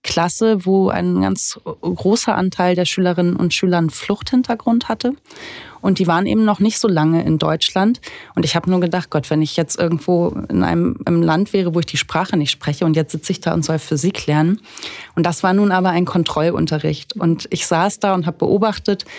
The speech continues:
und ich merkte wirklich, wie die, wie die Schüler, die waren total gut dabei. Die waren total pfiffig, schlau und, ähm, denen fehlten wirklich, äh,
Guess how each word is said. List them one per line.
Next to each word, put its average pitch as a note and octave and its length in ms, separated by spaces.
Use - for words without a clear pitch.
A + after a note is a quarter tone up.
und F3+ 320
ich E3+ 160
merkte F3+ 480
wirklich, G3 480
wie G3 220
die, G3 340
wie F#3+ 340
die F#3 160
Schüler, G3+ 540
die F3 260
waren G3 280
total G#3 500
gut G3 220
dabei. D3 420
Die F3 120
waren E3+ 280
total F#3+ 560
pfiffig, - 640
schlau G#3 420
und, F#3 500
ähm, F3 320
denen G3 200
fehlten G#3+ 640
wirklich, G3 560
äh, - 80